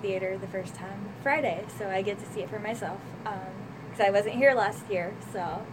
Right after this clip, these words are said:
this will be my first time too. So I'll be experiencing,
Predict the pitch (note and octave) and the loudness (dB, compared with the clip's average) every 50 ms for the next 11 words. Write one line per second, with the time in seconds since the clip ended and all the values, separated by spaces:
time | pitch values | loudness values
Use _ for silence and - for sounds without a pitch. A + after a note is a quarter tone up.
0 | - - A#3 - A3+ G#3+ G#3+ G#3+ G3+ G3 G3 G3 - G3 F#3+ F#3 - - - F#3+ | -8 -8 -4 0 2 2 2 2 2 -2 -2 0 0 -2 -4 -4 -4 -8 -8 -6
1 | F#3 F#3+ F#3+ F#3+ - G3+ F3 F3 F3+ - - F#3+ F3+ F3+ F#3 G3 F#3+ - - - | -6 -6 -6 -6 -6 -6 -4 -6 -6 -8 -6 -6 -6 -4 -6 -6 -8 -8 -6 -4
2 | G3+ G3 G3 G3+ G3 F#3+ F#3 F#3 - A3 G#3+ G#3 G#3 G#3 G3+ - A3+ - | -4 0 2 4 4 4 2 -2 0 2 2 4 4 2 -2 -2 -4 -4